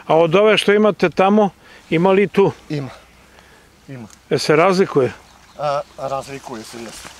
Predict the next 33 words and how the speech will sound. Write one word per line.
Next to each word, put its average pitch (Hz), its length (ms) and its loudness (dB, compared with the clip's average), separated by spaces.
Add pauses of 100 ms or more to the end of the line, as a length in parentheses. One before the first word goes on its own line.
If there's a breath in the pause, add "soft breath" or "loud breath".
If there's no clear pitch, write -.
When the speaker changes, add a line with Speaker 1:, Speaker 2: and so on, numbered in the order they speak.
(260)
Speaker 2:
Prvo 160 240 -10
nije 151 180 -8
onako 147 260 -4
pravilnog 139 480 -8
oblika. 139 380 -12 (180)
Speaker 1:
Mhm. 156 320 -4 (120)
Speaker 2:
Ona 160 160 -6
u 151 60 -4
početku 156 460 -12
bude 156 240 -10
dobra, 131 300 -6
a 98 80 -10
onda 131 200 -10
vidite, 143 320 -14
Speaker 1:
To 165 100 2
je 165 80 0
to. 185 140 2
Speaker 2:
dešava 139 340 -4
se - 120 -18
ovo. 127 320 -12 (340)
Speaker 1:
Pa 151 100 2
to 220 200 2
sam - 100 0
Speaker 2:
Evo, 170 100 0
Speaker 1:
hteo 185 220 2
da 165 160 2
napravim 170 360 2
upoređenje, 156 640 0
da. 127 160 -2
Speaker 2:
To 147 160 -10
je 156 60 -8
ta 156 160 -6
paprika. - 420 -14